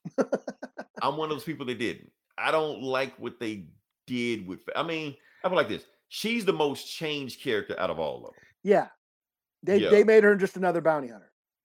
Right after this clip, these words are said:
Speaker 2: They made another bounty when she wasn't that. Uh, and,
Speaker 1: Yeah.
Speaker 2: and plus, we gotta talk about Faye because, yes, we gotta address the elephant in the room. Faye was eye candy,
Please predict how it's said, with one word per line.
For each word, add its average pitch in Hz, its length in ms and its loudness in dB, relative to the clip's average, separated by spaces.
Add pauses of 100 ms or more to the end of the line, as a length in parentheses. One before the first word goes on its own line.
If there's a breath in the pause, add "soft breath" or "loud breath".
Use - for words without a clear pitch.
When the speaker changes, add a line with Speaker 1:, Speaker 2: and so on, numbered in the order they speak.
(520)
Speaker 2:
They 175 100 6
made 180 120 2
another 165 260 -2
bounty 147 220 4
when 127 180 -4
she 151 180 -12
wasn't 127 500 -6
that. 143 360 -2
Uh, 95 260 -8
and, - 20 -8
Speaker 1:
Yeah. 139 200 -4
Speaker 2:
and 135 220 -6
plus, 131 320 -2
we 131 80 -8
gotta 120 160 -2
talk 110 160 -2
about 107 400 -2
Faye 95 160 -2
because, 90 400 -8
yes, 78 260 -10
we 82 100 -12
gotta 92 300 -4
address 98 280 -8
the - 120 -10
elephant 92 280 -6
in 123 80 -8
the 147 40 -12
room. 113 580 -6 (840)
Faye 120 240 0
was 127 140 -2
eye 127 120 4
candy, - 400 -10